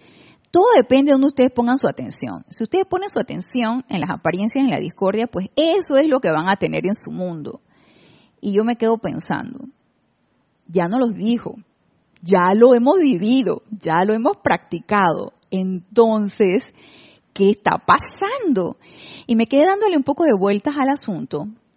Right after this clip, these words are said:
y me puse a pensar, ¿será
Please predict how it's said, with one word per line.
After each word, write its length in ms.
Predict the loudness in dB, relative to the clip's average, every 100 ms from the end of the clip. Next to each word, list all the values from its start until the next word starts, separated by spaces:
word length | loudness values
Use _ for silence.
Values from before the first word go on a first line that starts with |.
| -20 _ _ -10
y 400 | -6 -4 -4 -6 _ _ _ _ _ _
me 140 | -8 -6
puse 300 | -8 -6 -6
a 60 |
pensar, 640 | -4 -8 -8 -6 -6 -6 -12 _ _ _ _
¿será 640 | -20 -2 0 2 2 0